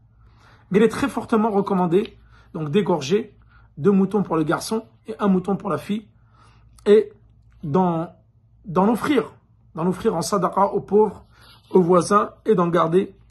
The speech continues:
une partie pour soi. Donc voilà concernant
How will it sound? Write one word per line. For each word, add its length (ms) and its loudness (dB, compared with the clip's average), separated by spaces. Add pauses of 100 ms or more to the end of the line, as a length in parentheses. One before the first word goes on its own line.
(360)
une 140 0
partie 380 -4
pour 220 -14
soi. 260 -10 (3500)
Donc 160 0
voilà 420 4 (240)
concernant 580 2